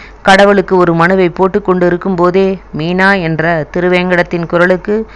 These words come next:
"இதோ வரேங்க" என்று அடுத்த வேலையை பார்க்க சென்று விட்டார். இப்படி அனைவரும் ஒருவித பதட்ட நிலை சூழ்நிலையில் இருக்கத்தான் வல்லரசு ஸ்ரீவல்லியின் திருமணம் நடந்து முடிந்தது.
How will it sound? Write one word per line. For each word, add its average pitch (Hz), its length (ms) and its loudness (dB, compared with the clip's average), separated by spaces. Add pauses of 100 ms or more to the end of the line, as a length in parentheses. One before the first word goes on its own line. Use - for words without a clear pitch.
(280)
"இதோ 214 160 4
வரேங்க" 208 460 4
என்று 202 240 2
அடுத்த 190 300 4
வேலையை 196 380 2
பார்க்க 185 420 0
சென்று 196 220 -2
விட்டார். 175 440 0 (440)
இப்படி 220 380 2
அனைவரும் 220 520 4
ஒருவித 196 340 4
பதட்ட 196 400 2
நிலை 190 260 4
சூழ்நிலையில் 196 600 0
இருக்கத்தான் 185 540 0
வல்லரசு 190 560 2
ஸ்ரீவல்லியின் 180 720 -4 (160)
திருமணம் 185 480 0
நடந்து 196 380 0
முடிந்தது. 175 460 -2